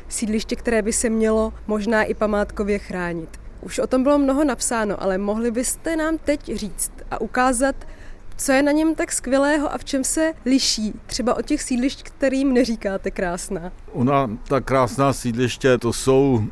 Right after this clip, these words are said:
Speaker 2: obytné celky, které většinou byly vyprojektované v še-, v šedesátých letech, čili v takové době příznivé pro, eh, kulturní rozvoj.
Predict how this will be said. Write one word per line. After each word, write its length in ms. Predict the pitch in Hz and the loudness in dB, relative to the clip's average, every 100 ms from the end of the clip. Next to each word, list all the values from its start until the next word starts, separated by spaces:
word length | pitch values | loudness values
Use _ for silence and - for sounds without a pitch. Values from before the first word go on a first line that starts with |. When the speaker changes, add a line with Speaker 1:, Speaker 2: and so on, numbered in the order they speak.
| - | -4
Speaker 2:
obytné 480 | 127 107 107 117 117 | 0 2 4 4 2
celky, 460 | - 110 - 113 | 2 0 0 -2
které 440 | 107 104 107 110 110 | -2 -2 0 2 0
většinou 920 | 98 82 110 107 - 127 117 113 113 107 | -2 0 0 0 0 2 4 2 2 2
byly 260 | 104 104 | 2 2
vyprojektované 840 | 101 92 101 101 87 104 101 101 98 | 0 -4 -2 -4 -2 -4 -2 -2 -4
v 40 | |
še-, 320 | - 104 95 | -6 -6 -6
v 60 | 87 | -6
šedesátých 800 | - 98 92 - 95 90 104 - | -4 -2 -2 -2 -4 -4 -8 -4
letech, 580 | 90 - 87 87 - - - - - - | -4 -4 -4 -6 -10 -16 -16 -16 -16 -12
čili 380 | - 107 104 95 | 0 2 4 2
v 60 | |
takové 640 | - 95 104 101 104 104 101 | -2 -4 0 2 2 2 2
době 460 | 95 90 101 104 95 | 0 0 2 2 0
příznivé 840 | - 101 104 87 101 98 95 90 | -6 -4 -2 0 0 0 0 -2
pro, 480 | 87 95 92 92 90 87 | -4 -2 -2 0 -4 -4
eh, 300 | 90 82 82 | -6 -4 -4
kulturní 520 | - 95 101 98 107 | -6 -6 -4 -2 0
rozvoj. 500 | 98 90 92 87 101 | 0 -2 -2 -2 -4